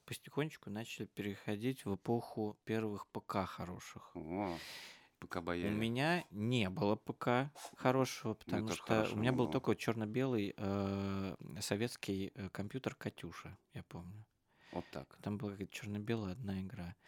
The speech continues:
Speaker 1: Значит, а потом через
Speaker 2: "Катюша".
Speaker 1: года три-четыре уже у ребят начали появляться какие-то
Speaker 2: Мощные
Speaker 1: н-,
Speaker 2: игровые.
Speaker 1: мощные игровые компьютеры.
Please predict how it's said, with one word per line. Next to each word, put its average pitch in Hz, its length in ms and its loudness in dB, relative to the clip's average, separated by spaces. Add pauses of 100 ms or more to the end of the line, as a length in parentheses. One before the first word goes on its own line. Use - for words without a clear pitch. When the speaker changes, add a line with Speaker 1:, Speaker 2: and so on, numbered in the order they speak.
(320)
Speaker 1:
Значит, 95 200 0
а 95 40 4
потом 156 340 2
через 110 280 2
Speaker 2:
"Катюша". - 20 -4
Speaker 1:
года 113 260 6
три-четыре 120 840 -4 (600)
уже 98 260 0
у 107 100 4
ребят 101 360 2
начали 101 340 -2
появляться 98 960 -4 (340)
какие-то 95 440 2
Speaker 2:
Мощные 104 220 4
Speaker 1:
н-, 95 220 2
Speaker 2:
игровые. 87 80 2
Speaker 1:
мощные 110 840 4
игровые 95 540 0
компьютеры. - 920 -4